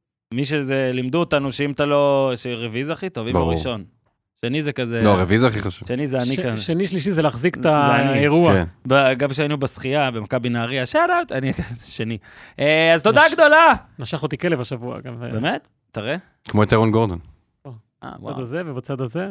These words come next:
Speaker 3: בסדר.
Speaker 1: תודה גדולה לחברים שלנו בפרטנר שנמצאים איתנו ואיתכם תמיד, ובטח בתקופה זו, בה אנשים יותר בבתים, מתעדכנים בחדשות עשרים וארבע שבע, נכנסים, יוצאים מהממ"ד, הילדים באייפדים, מחוברים למסכים, אין מה לעשות, לכן פרטנר.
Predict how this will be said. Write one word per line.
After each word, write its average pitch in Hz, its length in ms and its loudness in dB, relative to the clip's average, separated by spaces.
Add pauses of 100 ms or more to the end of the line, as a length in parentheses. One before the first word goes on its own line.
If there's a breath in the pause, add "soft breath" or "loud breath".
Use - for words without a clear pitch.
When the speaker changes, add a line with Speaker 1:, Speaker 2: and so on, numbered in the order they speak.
Speaker 3:
בסדר. 185 380 -14
Speaker 1:
תודה 151 220 4
גדולה 220 280 6
לחברים 180 300 2
שלנו 165 220 0
בפרטנר 180 340 2
שנמצאים 147 380 -2
איתנו 160 340 0
ואיתכם 147 340 -6
תמיד, 139 380 -4
ובטח 120 280 -8
בתקופה 110 420 -8
זו, 135 180 -4
בה 113 100 -4
אנשים 107 300 -8
יותר 107 240 -12
בבתים, 151 720 -2
מתעדכנים 101 380 -12
בחדשות 92 340 -16
עשרים 95 240 -14
וארבע 92 160 -14
שבע, 123 340 -6
נכנסים, 92 480 -12
יוצאים 98 260 -12
מהממ"ד, 98 460 -10
הילדים 95 340 -12
באייפדים, 101 460 -10
מחוברים 92 360 -14
למסכים, 98 600 -12
אין 92 80 -16
מה 92 100 -14
לעשות, 92 380 -14
לכן 92 200 -16
פרטנר. 101 400 -10